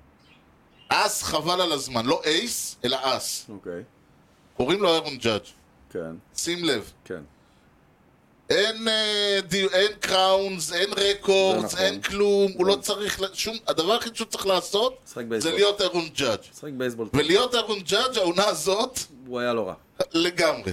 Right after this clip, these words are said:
Speaker 2: נכון.
Speaker 1: אז,
Speaker 2: אבל
Speaker 1: והוא
Speaker 2: הוא
Speaker 1: לא צריך
Speaker 2: שחקן
Speaker 1: להתעסק
Speaker 2: אחד.
Speaker 1: בשום דבר.
Speaker 2: נכון, אבל הוא שחקן אחד.
Speaker 1: בסדר, סטנטון, מה הבעיה? עד
Speaker 2: או,
Speaker 1: עכשיו
Speaker 2: זאת
Speaker 1: לא.
Speaker 2: השאלה.
Speaker 1: סטנטון עד עכשיו, ממה שאני ראיתי אותו, כדורים, אה, אתה יודע, רואים אותו
Speaker 2: בשבוע
Speaker 1: בורחים.
Speaker 2: האחרון הוא התעורר.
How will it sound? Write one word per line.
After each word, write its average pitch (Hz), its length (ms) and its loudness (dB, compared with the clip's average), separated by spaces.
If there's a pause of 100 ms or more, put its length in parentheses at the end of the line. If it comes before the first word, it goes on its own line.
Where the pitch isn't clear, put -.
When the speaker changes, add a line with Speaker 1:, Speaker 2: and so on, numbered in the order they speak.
Speaker 2:
נכון. 90 360 -10 (320)
Speaker 1:
אז, 151 460 -4
Speaker 2:
אבל 131 80 -2
Speaker 1:
והוא 127 120 4
Speaker 2:
הוא 160 100 6
Speaker 1:
לא 170 60 2
צריך 147 120 2
Speaker 2:
שחקן 135 200 4
Speaker 1:
להתעסק 127 240 2
Speaker 2:
אחד. - 120 -10
Speaker 1:
בשום 330 340 0
דבר. 127 280 0 (180)
Speaker 2:
נכון, 80 220 -12
אבל 90 80 -8
הוא 120 80 -4
שחקן 117 300 -4
אחד. 85 180 -10 (880)
Speaker 1:
בסדר, 190 360 -4
סטנטון, 233 640 -2
מה 196 100 4
הבעיה? 160 480 4
עד 160 60 4
Speaker 2:
או, 117 100 8
Speaker 1:
עכשיו 175 180 4
Speaker 2:
זאת 170 240 4
Speaker 1:
לא. 175 40 2
Speaker 2:
השאלה. 262 400 6 (340)
Speaker 1:
סטנטון 247 480 0
עד 233 120 2
עכשיו, 220 300 0
ממה 202 200 0
שאני 202 240 0
ראיתי 196 380 0
אותו, 196 360 2
כדורים, 190 520 2
אה, 180 240 4
אתה 170 160 -2
יודע, 170 240 2
רואים 143 220 4
אותו 151 100 8
Speaker 2:
בשבוע 156 200 4
Speaker 1:
בורחים. 165 260 8
Speaker 2:
האחרון 139 340 4
הוא 127 80 0
התעורר. 113 460 0